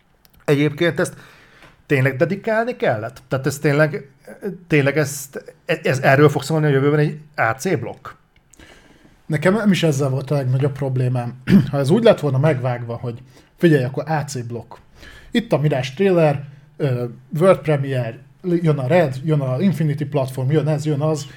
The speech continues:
Speaker 2: így összebaszva, tíz percbe besűrítve, nagyjából annyi volt a
Speaker 1: Hm.
Speaker 2: tartalma, akkor azt mondom, hogy oké, ilyen, í-, egyébként nagyjából így működött ugye annó a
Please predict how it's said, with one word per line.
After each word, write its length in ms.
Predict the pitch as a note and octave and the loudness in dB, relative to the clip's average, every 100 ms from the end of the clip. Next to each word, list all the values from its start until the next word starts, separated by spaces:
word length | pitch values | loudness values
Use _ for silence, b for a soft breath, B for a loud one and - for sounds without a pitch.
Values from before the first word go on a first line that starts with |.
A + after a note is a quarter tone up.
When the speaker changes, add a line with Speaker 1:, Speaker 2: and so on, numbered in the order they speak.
| B | B
Speaker 2:
így 280 | E3+ D3 D3 | 0 0 0
összebaszva, 800 | C#3+ F3+ E3+ E3+ - D#3 B2+ - - - - | -2 -4 -2 -4 -2 -4 -4 -10 -20 -20 -4
tíz 240 | D3+ D3 | -2 -2
percbe 260 | B2+ A#2+ A2+ | -6 -10 -10
besűrítve, 560 | B2+ C3 F3 F#3 D#3 | -8 -4 -4 -4 -4
nagyjából 460 | C3 C3 A2+ G#2 A2+ | -4 -4 -6 -10 -10
annyi 180 | A#2 A2+ | -10 -10
volt 160 | A2+ | -8
a 40 | C#3+ | -6
Speaker 1:
Hm. 60 | |
Speaker 2:
tartalma, 380 | D#3+ A3 G#3 E3 | -2 0 2 2
akkor 120 | D#3 | 2
azt 140 | E3+ D#3 | -2 0
mondom, 240 | D#3 C#3+ | 0 0
hogy 80 | C3+ | -4
oké, 320 | C3 B2 A2+ G#2+ | -10 -10 -10 -4
ilyen, 300 | D3+ D#3+ E3 F#3 | -2 -2 -4 -8
í-, 200 | G3 F3 | -8 -4
egyébként 360 | F3 F3 F3 | -2 0 2
nagyjából 320 | F3 D3+ C3+ D3 | 2 2 2 0
így 100 | C#3+ | 0
működött 440 | C#3 C3+ B2+ B2+ | -2 -4 -4 -4
ugye 180 | C3+ C3 | -4 -2
annó 420 | C3 C3 C3 | 0 2 0
a 60 | B2 | 0